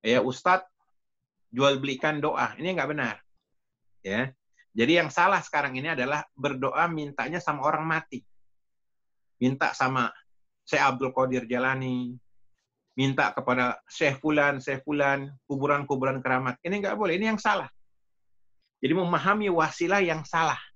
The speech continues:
Jadi wasilah yang boleh tiga tadi, Pak, ya. Pertama, Asmaul Husna. Yang kedua, dengan amal soleh. Yang ketiga,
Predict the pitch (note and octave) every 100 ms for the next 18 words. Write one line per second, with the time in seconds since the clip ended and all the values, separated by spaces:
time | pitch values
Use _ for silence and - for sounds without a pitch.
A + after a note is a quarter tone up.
0 | - - - _ _ _ _ _ _ _
1 | _ A#2 C3 B2+ - A#3+ A#3+ E3+ D3+ B2+
2 | B2 F#3 F#3+ F3+ C#3 D3 C#3 B2+ A#2+ F3
3 | - A#2+ - A#2+ F3 - C#3 B2+ C3+ A#2
4 | C3 - C3+ A#3 B3+ _ _ _ _ _
5 | _ _ _ B2+ C3+ C3+ C3+ D3+ C3+ B2+
6 | B2 B2 B2 - A2+ C#3+ G#3 - _ _
7 | _ _ _ _ _ C3+ C#3 C#3 C#3 B2+
8 | F3